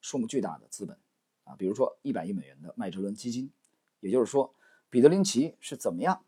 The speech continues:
比他在哈佛公司的同仁们干得还要出色呢？最重要的就是要有一位特别有才能的人。彼得林奇就是这样一位天才，他轻易地战胜了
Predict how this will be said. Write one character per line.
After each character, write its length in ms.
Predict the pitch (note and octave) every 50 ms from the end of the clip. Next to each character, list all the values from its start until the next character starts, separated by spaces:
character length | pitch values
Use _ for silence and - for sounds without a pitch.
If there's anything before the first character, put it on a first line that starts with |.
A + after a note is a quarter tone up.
| _ _ _
比 100 | - F2+
他 140 | - A#2+ A#2+
在 120 | B2+ A2
哈 220 | G2 - - D#3 D3+
佛 140 | - C3+
公 180 | - C#3+ D3 C#3+
司 180 | - - D3 C#3+
的 200 | B2 - - _ _ _ _ _ _ _ _ _ _ _ _ _
同 180 | - A#2 C#3 C3
仁 80 | G2
们 180 | G3 G3+ G2 - _ _ -
干 160 | - A#2+ F#2
得 80 | D#2+
还 100 | - F#2+
要 60 | F#2+ G2
出 160 | - C3 C#3
色 180 | - E3 C3
呢？ 140 | F2+ D2 - _ _ _ _ _ _ _ _ _ _
最 160 | - - D#3+
重 160 | A#2+ B2+ G#2+ G2
要 60 | E2+
的 160 | D2+ B1 _ _ _
就 140 | - G2+ F#2+
是 220 | - F#2+ E2+ C#2+
要 140 | - G#2+ G2
有 140 | D#2+ C2+ C2+
一 60 | D2+
位 100 | E2 F2+
特 220 | - - - D3
别 100 | G#2+ G2
有 80 | F2 C#2+
才 220 | - - - D2
能 160 | F#2 F#2 A#1+ A1
的 40 |
人。 120 | G#1 _ _ _ _ _ _ _ _ _ _ _ _ _ _
彼 100 | - A#2+
得 80 | C#3 D3+
林 120 | E3+ E3+
奇 360 | D#3 - - G#2 B2+ B2+ - _
就 120 | - - G#2
是 100 | - -
这 80 | -
样 180 | G2+ E2+ D#2 D#2
一 40 | D2+
位 100 | D#2 C#2+
天 180 | - G#2 F#2+
才， 240 | E2+ - - - _ _ _ _ _ _ _ _ _ _
他 140 | _ - D#3
轻 180 | - - A3 G#3
易 60 | F#3+
地 100 | B2+ G2+
战 180 | F#3+ C#3+ A2
胜 160 | F#2+ G2+ F#2+ D#2+
了 140 | C2+ -